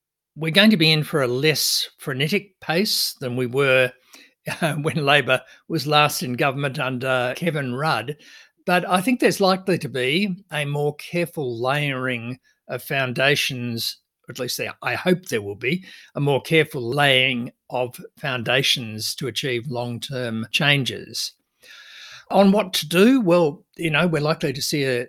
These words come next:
necessary improvement in relations with France. President Macron said so in his initial call to Albanese.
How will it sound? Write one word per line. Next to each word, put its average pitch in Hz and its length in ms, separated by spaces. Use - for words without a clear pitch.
necessary 147 640
improvement 123 600
in 127 160
relations 123 680
with 123 240
France. 165 640
President 123 460
Macron 156 560
said 143 280
so 156 300
in 123 140
his 120 260
initial 139 400
call 143 400
to 139 340
Albanese. 139 800